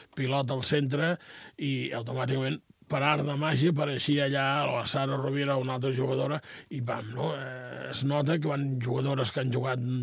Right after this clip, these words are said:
juntes fa molt de temps, doncs, doncs que estan allà i que sense, sense mirar-se saben perfectament quan una fa un moviment on anirà l'altra, no? Eh, això va donar moltes opcions, eh, amb aquestes pilotes interiors,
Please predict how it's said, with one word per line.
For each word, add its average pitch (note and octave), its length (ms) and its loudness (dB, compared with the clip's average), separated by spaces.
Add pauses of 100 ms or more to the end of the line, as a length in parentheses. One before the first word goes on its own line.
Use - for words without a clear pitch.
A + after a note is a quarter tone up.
(260)
juntes A#2+ 320 -2
fa B2+ 80 -2
molt C3 240 0
de C3+ 140 2
temps, C#3 260 0
doncs, C3+ 360 -4 (360)
doncs A2 160 -8
que A2 80 -4
estan B2+ 320 -2
allà B2+ 240 2
i C3 80 -2
que C#3 160 2
sense, C3+ 320 2 (320)
sense C3 360 -4
mirar-se C3+ 440 2
saben C3 320 2
perfectament C3 640 -2 (340)
quan C#3 240 -2
una C3+ 200 2
fa C#3 120 4
un C#3 80 4
moviment C#3+ 380 4 (180)
on D#3 160 6
anirà C3+ 400 4
l'altra, A2+ 400 -6
no? D3+ 80 -4 (480)
Eh, A#2+ 640 -4
això C#3 180 2
va C#3+ 160 2
donar C#3+ 220 4
moltes C3 340 2
opcions, F#3 720 4
eh, C3 460 -6
amb C3+ 160 -6
aquestes C3+ 340 -2
pilotes B2+ 400 0
interiors, C3 800 2